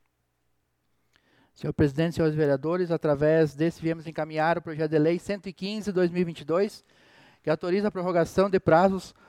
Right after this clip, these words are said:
constantes na Lei quarenta e três zero três dois mil e vinte e dois e o aditamento do respectivo termo de convênio.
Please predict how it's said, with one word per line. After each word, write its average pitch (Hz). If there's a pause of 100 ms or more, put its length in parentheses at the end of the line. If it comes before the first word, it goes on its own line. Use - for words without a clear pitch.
(140)
constantes 185
na 175
Lei 180
quarenta 175
e 175
três 180
zero 175
três 175
dois 170
mil 175
e -
vinte 170
e -
dois 180 (300)
e 147
o 180
aditamento 180
do 180
respectivo 180
termo 180
de 175
convênio. 127